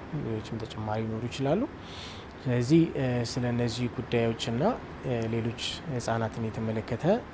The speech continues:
የህክምና፣ እ፣ እርዳታ ወይ ደግሞ ማማከር በምትፈልጉ ሰዓት፣ እ፣ በሜድሶፕስ ኢንተርናሽናል ኢትዮጵያ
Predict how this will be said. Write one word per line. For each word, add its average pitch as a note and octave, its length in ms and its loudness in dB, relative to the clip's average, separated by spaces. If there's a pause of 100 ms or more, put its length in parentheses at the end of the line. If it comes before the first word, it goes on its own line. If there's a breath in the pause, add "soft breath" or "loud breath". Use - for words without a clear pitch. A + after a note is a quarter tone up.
(120)
የህክምና፣ A2+ 560 -2 (840 loud breath)
እ፣ C#3 100 -4 (280)
እርዳታ A#2 400 0
ወይ A#2+ 140 4
ደግሞ A#2 280 2
ማማከር A2+ 540 2 (140)
በምትፈልጉ A2+ 600 -4
ሰዓት፣ E3+ 300 0 (260)
እ፣ A#2 120 -4 (720 loud breath)
በሜድሶፕስ A#2 760 0
ኢንተርናሽናል A2+ 560 -2
ኢትዮጵያ A#2+ 360 2